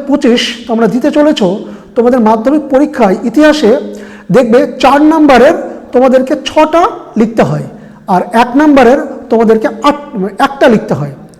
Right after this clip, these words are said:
অর্থাৎ আট নাম্বারের একটা প্রশ্ন উত্তর তোমাদেরকে লিখতে হয়, আর চার নাম্বারের কটা? ছটা লিখতে হয়। অর্থাৎ এই দৃষ্টিকোণ থেকে ব্যাখ্যা করলে তোমাদের ব্রড কোশ্চেন হচ্ছে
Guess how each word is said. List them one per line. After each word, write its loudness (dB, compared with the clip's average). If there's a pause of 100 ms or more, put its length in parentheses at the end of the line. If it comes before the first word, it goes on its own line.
(140)
অর্থাৎ 0 (180)
আট 0 (100)
নাম্বারের 4 (580)
একটা -2 (120)
প্রশ্ন 0 (640)
উত্তর 0
তোমাদেরকে 2
লিখতে 0
হয়, 2 (560)
আর 4 (640)
চার 4 (220)
নাম্বারের 4 (380)
কটা? 2 (280)
ছটা 0
লিখতে -2
হয়। -4 (100)
অর্থাৎ 2 (400)
এই 6
দৃষ্টিকোণ 0
থেকে 0
ব্যাখ্যা 2
করলে 4 (120)
তোমাদের 4 (340)
ব্রড 4
কোশ্চেন 0
হচ্ছে -2